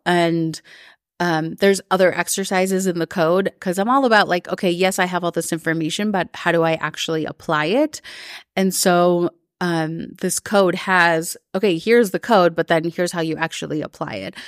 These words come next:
So one of them is, uh, you know, g-, uh,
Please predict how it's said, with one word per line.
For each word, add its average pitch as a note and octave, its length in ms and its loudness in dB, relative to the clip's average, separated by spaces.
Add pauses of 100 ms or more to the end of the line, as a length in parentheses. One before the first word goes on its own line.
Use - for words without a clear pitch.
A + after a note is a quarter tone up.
(240)
So G3+ 220 2
one G3+ 260 2
of D#4 160 4
them F3 420 2
is, E3+ 600 0 (440)
uh, E3+ 360 2 (680)
you G#3 80 2
know, E3 340 2 (1800)
g-, - 200 -14
uh, F3 100 -4